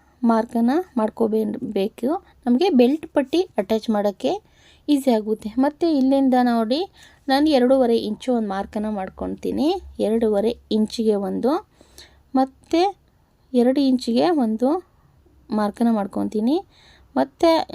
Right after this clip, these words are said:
ಅಲ್ಲಿಂದ ಎರಡು ಇಂಚಿಗೆ ಒಂದು ಮಾರ್ಕು, ಅಂದರೆ ಎರಡು, ಎರಡು ಇಂಚಲ್ವಾ, ಹಾಗಾಗ್ಬಿಟ್ಟು ಇಲ್ಲಿ ಫಸ್ಟು ನಾನು ಮತ್ತೆ ಸ್ಟಿಚ್ ಡಕ್ಸ್ ಹಿಡಿಯೋಕ್ಕೆ ಒಂದು ಇಂಚ್ ಎಕ್ಸ್ಟ್ರಾ, ಮತ್ತು ಒಂದು ಇಂಚು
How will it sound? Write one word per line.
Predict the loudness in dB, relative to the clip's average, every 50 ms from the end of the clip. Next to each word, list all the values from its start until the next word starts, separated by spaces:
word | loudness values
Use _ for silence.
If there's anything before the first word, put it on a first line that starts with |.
| 0
ಅಲ್ಲಿಂದ | 2 2 2 2 2 2 2 2 2 2 0 -2 -6 -6 -4 0 0
ಎರಡು | 2 2 2 2 0
ಇಂಚಿಗೆ | 0 -2 -4 -8 -4 -4 -4 -2 -2 -4
ಒಂದು | -2 -2 0 0 0
ಮಾರ್ಕು, | -2 -2 -4 -6 -10 -14 -16 -16 -16 -18 -20 -20 -20 -20 -20 _ _ _ -20 -20 -20 _ _ _ -6 -4
ಅಂದರೆ | -4 -2 0 0 0 0 -2 -6 _ 0 2 2
ಎರಡು, | 4 4 4 4 4 4 6
ಎರಡು | 4 4 4 2 2 2 2
ಇಂಚಲ್ವಾ, | 2 0 0 0 0 0 0 0 0 0 0 0 -2 -4 -4
ಹಾಗಾಗ್ಬಿಟ್ಟು | -2 -2 -2 0 0 -2 0 0 -2 -2 0 0 0 0 2
ಇಲ್ಲಿ | 2 2 2 2 0
ಫಸ್ಟು | -2 -2 -2 -4 -2 0 2 2
ನಾನು | 4 4 2 2 0 -2 -6 -18 -20 -20 _ _ _ 0
ಮತ್ತೆ | 0 0 0 _ -2 0 2 2 2 0 -4
ಸ್ಟಿಚ್ | -6 -4 -2 -2 -2 -2 _ _ -20 -8 -4 -4 -4 -4 -6 -2 2 2
ಡಕ್ಸ್ | 2 2 0 -2 0
ಹಿಡಿಯೋಕ್ಕೆ | 2 4 4 4 4 2 2 2 2 2 2 2 2 2
ಒಂದು | 2 2 4 4 4
ಇಂಚ್ | 4 2 2 -2 -4
ಎಕ್ಸ್ಟ್ರಾ, | -4 -6 -8 -8 -4 -2 0 0 0 -2 -4 -6 -10 -10
ಮತ್ತು | -10 -10 _ _ -4 -2 0 2 2
ಒಂದು | 0 0 0 0 -2 -2 -4 _ _ _ _ -18 -18 _ _ -6
ಇಂಚು | -6 -6 -4 -4